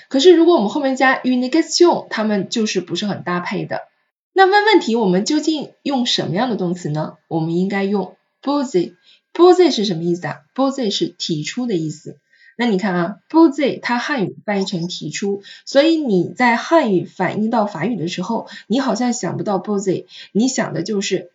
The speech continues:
问哈，询问这个问，所以你才会用 demander，这个就是汉语中的思维。可是法语中的习惯并不是这样，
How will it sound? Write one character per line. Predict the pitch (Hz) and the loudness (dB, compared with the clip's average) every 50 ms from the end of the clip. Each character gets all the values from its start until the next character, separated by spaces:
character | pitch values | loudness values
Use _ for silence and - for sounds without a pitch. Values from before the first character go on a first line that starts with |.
| _ | _
问 | - 170 170 185 247 233 185 180 - - | -12 -8 -2 0 0 0 0 -2 -8 -12
哈， | - - 226 190 180 202 | -6 -2 0 0 0 0
询 | - - - - 180 170 170 185 | -2 -4 0 2 2 2 2 0
问 | 208 240 240 196 170 175 | 0 0 0 0 0 0
这 | 180 165 | -2 -2
个 | 160 160 | -4 -4
问， | 165 170 196 233 208 175 | -6 -2 -2 0 0 0
所 | 170 208 214 | 0 -2 -2
以 | 220 196 | -2 -2
你 | 175 | -4
才 | 175 - 160 | -4 -6 -6
会 | 175 196 196 | -4 -2 -2
用 | 185 151 175 170 - | -2 -2 -4 -6 -4
demander， | 185 196 208 202 196 185 175 170 135 - - - - - - | -2 -2 0 0 0 0 0 0 -2 -6 -12 -18 -18 -14 -6
这 | - 240 | -4 -2
个 | 240 | 0
就 | 226 | 0
是 | 233 247 | 0 0
汉 | 247 247 - 330 320 285 220 | -2 0 2 2 2 4 2
语 | 175 | 0
中 | - 180 185 180 | 0 0 -2 -2
的 | 165 170 | -2 -4
思 | 180 - 180 175 | -6 -4 0 2
维。 | 180 180 180 180 - - - _ | 2 2 0 -2 -6 -20 -14 _
可 | - 214 214 | -2 0 0
是 | - 277 277 | 0 0 -4
法 | 269 269 - 165 196 | -4 -2 -2 0 0
语 | 254 240 | 0 -2
中 | 214 214 214 | -2 -2 0
的 | 214 196 190 | 0 0 0
习 | - - - 160 170 | -2 -2 -2 -2 0
惯 | - 233 214 - - - | 2 2 0 0 -2 -8
并 | - 208 196 175 | -4 -2 -2 -2
不 | 170 170 | -2 -2
是 | - - 170 | -2 -2 0
这 | - 175 | 2 2
样， | 170 165 160 156 151 - | 2 2 0 -4 -6 -10